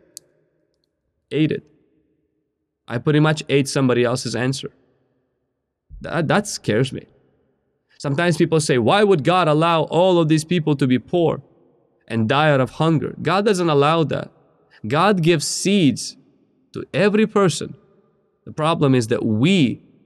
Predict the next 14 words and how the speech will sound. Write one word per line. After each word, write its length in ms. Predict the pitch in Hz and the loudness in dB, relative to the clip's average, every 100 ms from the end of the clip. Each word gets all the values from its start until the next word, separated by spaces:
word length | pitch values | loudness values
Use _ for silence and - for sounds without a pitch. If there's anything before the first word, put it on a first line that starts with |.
| _ _ _ | _ _ _
eat 280 | 143 160 156 | -4 -4 -2
the 100 | 175 | -4
seeds 600 | - - 151 110 - - _ _ _ - | -4 0 2 0 -4 -14 _ _ _ -14
that's 160 | 110 | -10
supposed 380 | 131 - 135 135 | -8 -2 -2 -2
to 100 | 117 | -6
feed 220 | - 131 | -2 -2
the 80 | 107 | -2
poor 260 | 104 110 110 | -2 -4 -4
people. 340 | 117 120 - _ _ _ _ _ _ _ _ _ _ _ _ | -6 -10 -20 _ _ _ _ _ _ _ _ _ _ _ _
We 180 | 175 220 | -4 -2
do 140 | 156 | 0
that. 160 | 117 - _ _ _ _ _ _ _ _ _ _ _ _ | -4 -10 _ _ _ _ _ _ _ _ _ _ _ _
We 520 | 117 131 175 202 220 | -2 0 2 0 -2